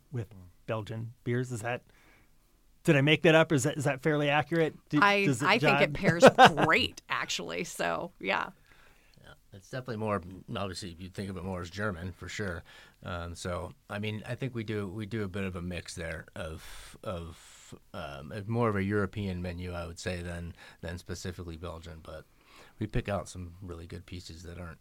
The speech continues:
Speaker 3: that aren't, that aren't Belgian, for sure.
Speaker 1: Well,
Speaker 3: Like the
Speaker 1: when you
Speaker 3: schnitzel.
Speaker 1: guys bring that creek, creek braised, uh, Hassenpfeffer, like a creek, creek
Speaker 3: <laughs>
Speaker 1: braised, you know, cherry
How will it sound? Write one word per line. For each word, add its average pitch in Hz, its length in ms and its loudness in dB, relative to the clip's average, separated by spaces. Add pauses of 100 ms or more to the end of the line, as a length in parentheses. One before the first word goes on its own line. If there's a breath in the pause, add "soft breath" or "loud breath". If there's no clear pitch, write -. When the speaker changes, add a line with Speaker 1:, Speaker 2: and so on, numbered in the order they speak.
(120)
Speaker 3:
that 90 120 -12
aren't, 82 320 -18
that 85 120 -12
aren't 82 160 -12
Belgian, 90 320 -12
for - 160 -14
sure. 85 260 -12 (460)
Speaker 1:
Well, 127 160 2
Speaker 3:
Like - 140 -2
the 139 60 0
Speaker 1:
when 143 80 8
you 143 60 6
Speaker 3:
schnitzel. 147 160 6
Speaker 1:
guys 120 80 0
bring 165 220 6
that - 260 4
creek, - 500 0 (260)
creek 208 320 4 (260)
braised, 151 500 8 (300)
uh, 117 380 6 (120)
Hassenpfeffer, 139 920 6
like 127 180 2
a 117 460 2
creek, - 220 4
creek 196 240 6
Speaker 3:
<laughs> - 0 -
Speaker 1:
braised, 160 460 8
you 175 120 10
know, 123 80 8
cherry 165 580 8